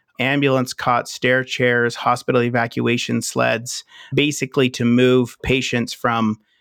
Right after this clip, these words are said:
non, non-mobile patients, non-ambulatory, non-walking patients, really innovate that entire industry.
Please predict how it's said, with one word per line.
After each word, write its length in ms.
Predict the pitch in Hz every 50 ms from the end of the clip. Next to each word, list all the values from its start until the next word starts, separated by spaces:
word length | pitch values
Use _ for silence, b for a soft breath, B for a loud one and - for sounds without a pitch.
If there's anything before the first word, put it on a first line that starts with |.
| _ _ _ _ _ _ -
non, 480 | 156 147 147 151 156 160 156 143 131 - _ _ -
non-mobile 640 | 139 147 156 156 151 147 143 139 135 131 131 131
patients, 440 | 127 - 123 120 - - 131 127 - -
non-ambulatory, 800 | 123 127 127 131 131 123 123 123 127 120 117 - - 127 120 117
non-walking 580 | 117 113 117 123 120 113 113 117 - - 113 110
patients, 640 | - - 113 113 - - 113 113 110 - - - B B B B B B B B
really 240 | 139 143 135 127 127
innovate 680 | 127 135 135 143 135 131 131 123 120 117 113 104 - _
that 180 | - 120 120 120
entire 680 | 120 120 117 - 120 117 117 113 113 113 110 110 - -
industry. 460 | - 120 117 113 107 - - - 110